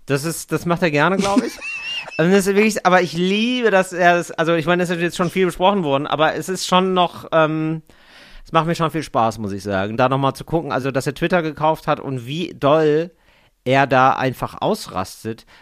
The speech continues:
Speaker 1: Und
Speaker 2: Ja.
Speaker 1: ich find das so interessant,
Speaker 2: Das ist
Speaker 1: dass
Speaker 2: richtig
Speaker 1: manche
Speaker 2: weird.
Speaker 1: Leute immer noch denken, das ist eine große Strategie. Weil sie sich gar nicht vorstellen können, dass es einfach nur ein komplett irrer Milliardär ist.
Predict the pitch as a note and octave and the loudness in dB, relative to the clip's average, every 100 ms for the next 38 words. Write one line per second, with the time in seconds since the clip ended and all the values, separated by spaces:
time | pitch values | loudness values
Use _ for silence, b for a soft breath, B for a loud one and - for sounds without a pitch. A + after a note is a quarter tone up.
0 | b C#3+ C3 A#2+ G2+ - E3+ E3+ F3+ F#3 | b -2 0 -2 -2 0 0 0 0 -4
1 | F#3+ C#3 - E3 G3+ C#3 D3 D#3 G3+ E3+ | -4 -6 0 0 0 -4 0 0 0 2
2 | D#3+ E3+ - C#3+ F3+ F#3+ D#3 - D#3 E3 | 4 4 0 -2 0 0 0 0 0 -2
3 | D#3+ C#3+ b b b b - A2+ - C3 | -6 -8 b b b b -10 -8 -6 -4
4 | C#3 - - C3 C#3 C3+ C#3 G#2+ _ _ | -4 -6 -4 -2 -2 -4 -8 -10 _ _
5 | _ _ _ _ A#2 D#3+ D3+ E3 D#3+ D#3 | _ _ _ _ -2 0 0 -2 -4 -2
6 | E3 E3+ F3 F3+ B3 - D#3+ D3+ C#3 C#3+ | 2 4 2 0 -2 -2 -6 -4 -6 -6
7 | F3 E3 D3 D3 D#3 - C#3+ E3+ E3 E3 | -6 -6 -4 -4 -6 -6 -4 -4 -4 0
8 | E3 D#3+ D3+ D#3+ E3+ D#3 D3+ D#3 D3 C#3+ | -2 -2 -2 0 -2 -2 -2 0 0 -2
9 | C3+ D#3+ - F2+ - | -2 -2 -4 -8 -12